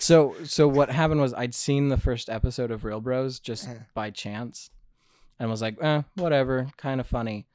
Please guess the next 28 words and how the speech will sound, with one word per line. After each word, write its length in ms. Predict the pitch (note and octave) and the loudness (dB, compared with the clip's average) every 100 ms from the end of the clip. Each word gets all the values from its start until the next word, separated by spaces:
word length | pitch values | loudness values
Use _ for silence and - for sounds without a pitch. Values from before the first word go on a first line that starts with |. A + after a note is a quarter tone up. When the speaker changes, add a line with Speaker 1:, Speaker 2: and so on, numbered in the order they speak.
| _ _ _ - | _ _ _ -2
Speaker 1:
And 160 | B2 | 0
then 340 | B2+ B2 A#2 - | 2 0 -2 -8
later 540 | B2 A#2 C3 C3 A2+ G#2 | -8 -2 0 0 -2 -4
I 180 | G#2 G#2+ | -6 -8
started 400 | G#2+ A#2+ G#2+ G#2 - - | -8 -8 -8 -10 -18 -8
getting 220 | A#2 A2 | -6 -4
into 240 | G#2 G#2+ | -6 -8
Cody 320 | G2+ - A2+ G#2+ | -12 -8 -8 -6
Ko's 340 | G#2+ G2+ - | -10 -10 -12
YouTube 400 | A2+ G#2 G2+ G2 | -10 -8 -8 -12
stuff 300 | - F2+ F#2+ - - - _ _ _ _ - | -14 -10 -8 -8 -10 -14 _ _ _ _ -14
Speaker 2:
Oh, 100 | C3+ | -6
I 40 | A2+ | -4
Speaker 1:
and, 340 | G#2 G2+ G2 | -2 -4 -6
Speaker 2:
see. 140 | - | -8
Speaker 1:
and 160 | A2 G#2 | -6 -4
then 120 | G2+ | -4
went 200 | G#2 G#2 | -6 -8
back 200 | G#2+ G2 G2 | -8 -8 -8
and 100 | G#2 | -10
watched 300 | F#2 - - | -10 -14 -16
the, 240 | F#2+ G2+ - - | -18 -18 -20 -18
the 160 | A2+ G#2 | -14 -14
whole 160 | G2 | -14
season 360 | G2+ G#2 G2+ F#2+ | -14 -14 -14 -16
because 300 | G2+ A2 - | -14 -14 -8
of 80 | G#2+ | -4
him. 260 | - D3 | -4 -6